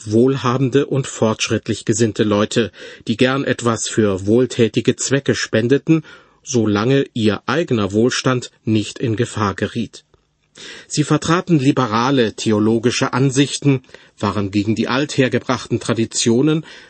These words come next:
und lehnten alles Übernatürliche ab. Deshalb wurden sie ihrerseits von den Pharisäern abgelehnt. In mancher Hinsicht ähnelten die Sadduzäer den griechischen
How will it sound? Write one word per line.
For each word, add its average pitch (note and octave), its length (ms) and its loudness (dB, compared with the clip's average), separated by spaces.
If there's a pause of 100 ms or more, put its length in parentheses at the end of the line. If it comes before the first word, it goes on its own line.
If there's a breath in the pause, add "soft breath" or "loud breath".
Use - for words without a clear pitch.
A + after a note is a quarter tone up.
(140 loud breath)
und C3+ 300 0
lehnten C3+ 560 2
alles B2 440 -2
Übernatürliche A#2 1000 -2
ab. - 260 -8 (880 loud breath)
Deshalb D#3 320 2
wurden E3 240 2
sie C3+ 160 0
ihrerseits C3 720 0
von D3 180 -2
den D3 160 0
Pharisäern D3+ 720 0
abgelehnt. G#2 800 -2 (760 loud breath)
In G2+ 160 0
mancher C#3+ 300 0
Hinsicht C3+ 500 0 (260 loud breath)
ähnelten C3+ 560 0
die G#2+ 140 0
Sadduzäer A#2 760 0 (240 loud breath)
den G2+ 160 -2
griechischen A#2 640 -2